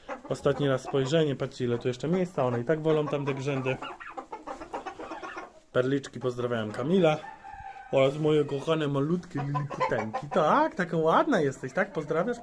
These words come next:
Pozdrawiasz. Trzymajcie się. Do zobaczenia w kolejnym odcinku.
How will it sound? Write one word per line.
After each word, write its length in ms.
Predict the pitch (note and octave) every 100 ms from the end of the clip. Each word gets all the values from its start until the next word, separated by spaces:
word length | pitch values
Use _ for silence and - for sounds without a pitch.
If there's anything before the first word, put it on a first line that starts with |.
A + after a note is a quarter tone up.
| -
Pozdrawiasz. 520 | - A#3 G3+ C3 A2+ - - - - - - - -
Trzymajcie 400 | - E3+ E3+ E3
się. 120 | - G2 - - - - _
Do 120 | A#2+ C#3
zobaczenia 580 | B2 A2 - G#2 G2 - -
w 60 | -
kolejnym 440 | - G2 F#2 G2+
odcinku. 400 | A#2+ - D#3 C3